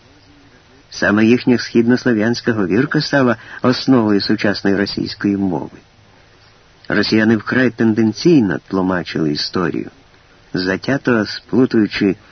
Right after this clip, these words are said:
Московію, Росію з усією Руссю. І ті східні слов'яни, які ще кілька сторіч не знали московського ярма, не визнавали такого тлумачення.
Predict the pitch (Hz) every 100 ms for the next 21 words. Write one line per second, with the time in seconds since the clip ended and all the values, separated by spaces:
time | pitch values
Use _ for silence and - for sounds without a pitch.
0 | - 92 101 - - 117 101 90 82 80
1 | - 95 113 135 - - - 90 92 90
2 | 95 98 113 151 175 - - - _ _
3 | _ _ _ _ _ _ _ 80 78 120
4 | - 123 113 110 - 104 113 120 90 65
5 | 87 - 101 92 104 92 120 123 - -
6 | 131 113 - - _ - - 110 110 110
7 | 139 107 92 92 - 90 - 85 85 82
8 | 82 104 175 - _ - - _ _ _
9 | - 113 151 175 170 180 127 123 135 147
10 | - 123 107 98 87 71 - - -